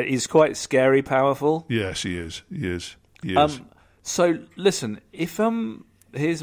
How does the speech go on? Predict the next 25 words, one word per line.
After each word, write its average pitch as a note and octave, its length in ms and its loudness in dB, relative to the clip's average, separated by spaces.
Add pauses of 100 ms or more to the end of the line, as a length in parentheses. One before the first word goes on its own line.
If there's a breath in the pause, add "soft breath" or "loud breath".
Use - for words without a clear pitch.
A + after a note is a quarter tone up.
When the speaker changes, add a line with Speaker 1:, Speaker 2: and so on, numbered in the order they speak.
Speaker 1:
here's D#3+ 320 -4
what C3 80 -6
I've A2+ 160 -2
been A2 140 -8
thinking. G2 420 -10
If - 140 -10
it's - 160 -4
gonna A#3 200 -4
be G#3+ 120 -2
a - 40 -4
six - 300 -6
two A#2+ 220 -6
bench, F2+ 640 -8 (580 soft breath)
then C3 140 -4
I C3+ 80 -2
think D#3+ 240 -8
he D#3 100 -8
has D3 220 -6
to C3+ 80 -10
play A#2+ 260 -2
Elliot A2 340 -4
Daly G#2+ 360 -2
at E2+ 120 -10
thirteen. G#2+ 560 -6
Speaker 2:
Yeah, D#2+ 200 -6